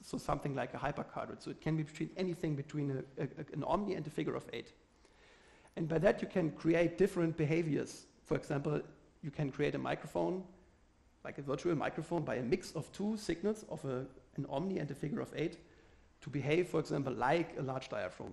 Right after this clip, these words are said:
a little bit. Or you can work afterwards in post-production. It's a little bit like M S. You can, you have influence after the recording on the directivity and also then on the sound color, of course, and a lot on the, and bec-,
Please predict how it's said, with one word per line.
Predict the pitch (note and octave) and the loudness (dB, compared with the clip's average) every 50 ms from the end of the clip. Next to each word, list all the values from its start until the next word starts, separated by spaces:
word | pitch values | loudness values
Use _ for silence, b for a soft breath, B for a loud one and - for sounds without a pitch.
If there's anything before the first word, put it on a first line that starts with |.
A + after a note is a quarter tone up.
| - - - | -12 -12 -10
a | A2 - | -8 -6
little | - C3+ - A#3 | -4 -4 -4 -4
bit. | - A#2 A2+ - B B B B B B - | -6 -8 -10 -12 B B B B B B -4
Or | - - | -2 0
you | D#3+ | 0
can | D3+ - D#3+ D3 D3 C3 | 0 0 0 0 2 4
work | C#3 D#3+ E3 E3 E3 - - | 6 6 6 4 2 -2 -2
afterwards | D3 D3 E3+ - E3+ C#3+ C3 C3 - - | -2 -2 0 0 0 2 2 0 0 -2
in | D#3 | -6
post-production. | C3 - E3 F3+ F3+ - - D3 C#3 - - - - | -2 0 0 0 0 -2 -2 -2 -2 -2 -6 -8 -8
It's | - - - | -8 -10 -4
a | - | -2
little | - F3 A#3+ A3 | 0 0 0 -2
bit | F#3+ G3 - | -2 -2 0
like | C#3+ C3 C#3 - - | 0 0 0 0 -2
M | D3 D3 A2 | -4 -4 -2
S. | G#2+ A#2+ - - | -4 -4 -4 -6
You | D3+ D3 | -8 -8
can, | - - D#3 C#3+ | -4 -4 -2 -2
you | C3+ C3+ | -2 -2
have | C3+ - - - | -4 -6 -6 -4
influence | - G#3 G#3+ - - E3 C#3+ D3+ - - - - | -2 -2 -2 0 0 -2 0 0 -2 -4 -4 -2
after | D3+ D3+ - - | -2 -2 -2 -2
the | D#3 C#3 | -2 -2
recording | C#3 C3+ C3+ - - D3+ E3 D#3+ C#3 C3 C3 - | -2 -2 -4 -2 0 0 2 2 0 -2 -2 -2
on | D3+ D#3+ E3+ | -2 0 0
the | D3+ | 0
directivity | C3+ - C3 B2 B2 - - - C#3 C3+ - - - - B2+ - - - - - - | 0 0 -2 -2 -2 -4 -4 -4 -4 -4 -4 -6 -6 -8 -8 -8 -10 -14 -20 -10 -6
and | - C#3 | -6 0
also | - D#3 D#3 - D#3+ | 2 0 2 2 2
then | - - C#3 | 2 2 2
on | C#3+ C#3+ C#3 | 2 0 -2
the | C3+ | -2
sound | - - E3 F3 G3+ | 0 2 2 2 2
color, | F#3+ - C#3+ A2 | -2 -4 -4 -4
of | G#2 - - - | -4 -6 -8 -6
course, | - - - - | -6 -6 -6 -6
and | - - - | -10 -10 -8
a | - | -4
lot | F#3 - - - | -2 0 0 0
on | - D#3+ E3 - | 0 -2 -2 -6
the, | - B B B B B B B B B B B B - | -8 B B B B B B B B B B B B -4
and | D#3 D3 C#3 - - - | -2 -2 -2 -4 -8 -12
bec-, | - D3+ - - - | -12 -12 -12 -12 -16